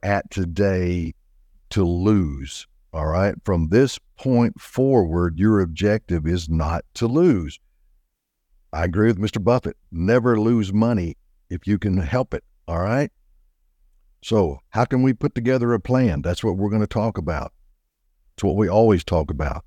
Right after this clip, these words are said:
all right? We want to eliminate longevity. We want to eliminate as much stock market risk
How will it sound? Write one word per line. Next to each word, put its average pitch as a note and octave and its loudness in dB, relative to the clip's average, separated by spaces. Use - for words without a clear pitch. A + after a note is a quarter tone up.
all C#2+ -6
right? G2 0
We G#2+ 2
want G#2 2
to G2+ 2
eliminate F2 2
longevity. E2+ 2
We G2 2
want F#2+ 2
to F#2 0
eliminate F2 2
as D#2+ -4
much F2+ 0
stock G2+ 0
market F2 0
risk D#2+ -2